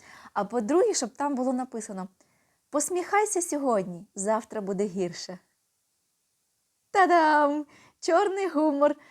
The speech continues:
Звісно, я вірю, що завтра все буде краще. Але коли це написано на могилі,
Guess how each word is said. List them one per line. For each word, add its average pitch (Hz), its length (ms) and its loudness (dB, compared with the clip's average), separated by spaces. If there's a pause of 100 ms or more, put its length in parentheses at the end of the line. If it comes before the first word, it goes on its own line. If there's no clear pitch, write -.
(140)
Звісно, 226 600 0
я 370 180 0
вірю, 285 280 2
що 320 140 -2
завтра 254 380 2
все 254 180 -8
буде 254 240 -4
краще. 233 540 -2 (380)
Але 254 440 2
коли 247 220 -2
це 302 140 -6
написано 254 640 -4
на 220 300 0 (420)
могилі, 226 800 2